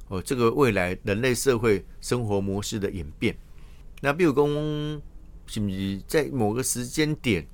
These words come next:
哦，我们真的把它视为所谓的流感化？哦，这个我觉得它是一个很重要的关键的。讲到底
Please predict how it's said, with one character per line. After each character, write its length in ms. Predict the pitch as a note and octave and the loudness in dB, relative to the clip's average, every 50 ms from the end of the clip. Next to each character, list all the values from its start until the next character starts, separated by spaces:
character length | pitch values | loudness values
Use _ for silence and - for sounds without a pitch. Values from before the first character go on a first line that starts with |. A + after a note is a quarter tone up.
| - - - - - - - - - - | -18 -20 -20 -20 -18 -18 -16 -16 -16 -8
哦， 160 | - G#2 G2 F#2+ | -2 -2 0 0
我 180 | - - G#2 | 2 2 0
们 320 | F#2 G2 G#2 G#2+ A#2 A#2+ A#2+ - | 2 2 0 -2 -2 -4 -6 -2
真 180 | - D#3+ D3 | 0 0 2
的 80 | C#3 C3 | 2 2
把 220 | G#2+ G#2 F#2+ F#2+ | 2 2 0 0
它 60 | G#2+ A#2 | 0 -2
视 240 | - - - D3 | -2 -2 0 0
为 180 | C#3 A2+ G2+ G2 | 2 4 2 2
所 200 | F#2+ - G2 F2+ | 2 0 -2 0
谓 180 | F#2+ A#2 A#2+ G#2 | 0 0 0 2
的 180 | G2 G#2 F#2+ | 2 2 2
流 180 | F2+ F2+ F#2+ G#2 | 4 4 2 2
感 160 | G#2 G#2 - - | 2 0 -4 -4
化？ 240 | - A#2 G2 E2+ - - - - - - - | -2 -2 -2 -2 -4 -10 -18 -18 -16 -10 -8
哦， 100 | G#2 A2 | -4 2
这 120 | - G3+ | 4 4
个 80 | F#3+ D3+ | 6 6
我 160 | B2 G#2+ G2+ | 6 6 4
觉 200 | - - D#3 C#3+ | 4 2 0 2
得 240 | C#3+ C#3 B2+ C3 C3 | 2 0 0 -4 -4
它 140 | - - D#3+ | 0 0 0
是 160 | F#3 - D3+ | 0 0 0
一 80 | C#3+ C3+ | -2 0
个 160 | A#2 A2+ G#2 | 0 0 0
很 140 | F#2+ F#2+ F#2 | -2 -2 -4
重 180 | - C3+ C3 B2 | -2 -2 -2 -2
要 80 | A#2+ | -2
的 80 | G#2+ G#2 | -2 -2
关 220 | - A#2+ A2 A2 | 0 0 0 2
键 160 | A2 - A2+ | 2 0 0
的。 80 | G2 G2+ | 0 0
讲 180 | - C#3 D3+ D#3+ | -2 -4 -4 -2
到 140 | D#3+ F3 | -2 0
底 260 | D3+ C#3 A#2+ A#2+ A2+ | 0 0 -2 -2 -4